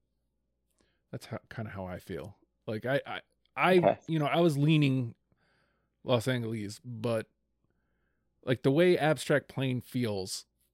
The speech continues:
Speaker 1: when it kicks in is like, yeah,
Speaker 2: Mm.
Speaker 1: that's, that's Frank Black at his finest. Uh, and I also feel like we're not giving, it's not like Los An-,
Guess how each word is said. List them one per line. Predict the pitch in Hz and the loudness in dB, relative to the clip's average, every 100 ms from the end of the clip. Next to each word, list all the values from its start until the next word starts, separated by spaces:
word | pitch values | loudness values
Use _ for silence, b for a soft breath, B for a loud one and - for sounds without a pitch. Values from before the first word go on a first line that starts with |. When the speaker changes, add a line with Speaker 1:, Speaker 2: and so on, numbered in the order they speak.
| _ | _
Speaker 1:
when | - 113 | -8 -8
it | - | -8
kicks | - 110 - | -8 -8 -6
in | 101 90 87 _ _ _ _ _ _ | -8 -10 -14 _ _ _ _ _ _
is | 110 101 | -12 -8
like, | 98 92 - - - | -8 -8 -14 -20 -10
yeah, | 131 110 110 | -6 -4 -6
Speaker 2:
Mm. | 101 95 _ _ _ | -10 -16 _ _ _
Speaker 1:
that's, | 113 104 - - - - - _ | -6 -6 -8 -12 -12 -14 -18 _
that's | - 110 | -6 -6
Frank | - 107 98 | -8 -10 -10
Black | - 92 95 | -8 -6 -6
at | - | -10
his | - | -14
finest. | - 98 87 85 - - _ _ _ _ _ _ _ _ _ _ | -14 -12 -10 -12 -14 -18 _ _ _ _ _ _ _ _ _ _
Uh, | 120 113 - | -8 -6 -2
and | 151 | 0
I | 156 | 2
also | 143 156 147 | 2 0 -2
feel | - 160 139 | -4 0 2
like | 127 120 - _ _ | 2 -2 -10 _ _
we're | 135 | -2
not | 127 123 117 | 0 0 -2
giving, | 123 123 120 120 113 - _ _ _ _ _ b b b b - - _ _ _ _ _ _ _ _ | 0 0 0 -2 -6 -10 _ _ _ _ _ b b b b -20 -20 _ _ _ _ _ _ _ _
it's | - - | -8 -2
not | 220 175 | 0 4
like | 180 143 | 2 4
Los | 147 143 - | 2 2 2
An-, | 143 143 | 0 -2